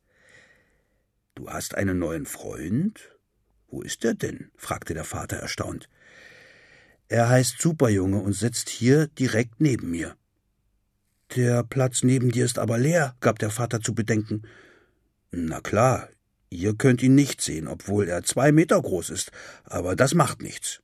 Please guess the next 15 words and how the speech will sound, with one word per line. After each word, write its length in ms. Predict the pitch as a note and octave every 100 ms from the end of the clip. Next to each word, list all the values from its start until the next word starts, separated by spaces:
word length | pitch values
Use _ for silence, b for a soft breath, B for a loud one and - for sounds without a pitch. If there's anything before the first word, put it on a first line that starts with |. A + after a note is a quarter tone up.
| _ _ _ _ _ _ -
Die 140 | - -
Eltern 460 | E2+ G2 B2 A#2+
sahen 260 | G2+ F#2+ G2+
sich 160 | G#2+
vielsagend 840 | G#2+ - A2 A#2 A2+ G2+ G#2 A#2 -
an. 260 | A2+ G#2 - _ _ _ _ _ _ _
Sie 200 | - G#2
waren 240 | A2 A#2+
einiges 480 | A#2 C3+ D#3+ D#3 D3+
gewohnt 340 | C#3 B2 E3+
von 160 | F#3+ A#2
ihrem 300 | F#2 G#2 G#2
Sohn, 280 | F2+ A2 G#2+
aber 260 | - - E2 -
dass 300 | G2+ G#2+